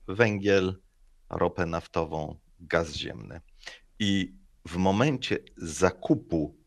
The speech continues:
danego surowca, no, będziemy uiszczać, po prostu będziemy płacić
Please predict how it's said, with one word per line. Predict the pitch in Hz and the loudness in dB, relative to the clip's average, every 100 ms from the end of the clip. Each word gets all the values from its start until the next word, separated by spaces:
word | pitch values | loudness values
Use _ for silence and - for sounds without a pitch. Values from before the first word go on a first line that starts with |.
| _ | _
danego | - 76 90 92 95 90 78 78 76 - | -18 2 6 6 4 2 0 -4 -4 -10
surowca, | - - 80 78 - 135 269 294 - - - - | -12 -6 -6 -6 0 0 0 -4 -16 -20 -20 -8
no, | 185 214 - | -6 -4 -2
będziemy | 180 170 143 147 139 135 | 2 4 4 2 4 0
uiszczać, | 117 113 107 - 101 - | 0 -2 0 4 4 4
po | 98 | -4
prostu | 90 98 92 92 | 0 0 0 -2
będziemy | 92 90 90 87 | 0 0 0 -2
płacić | - 87 85 - | 2 2 2 -4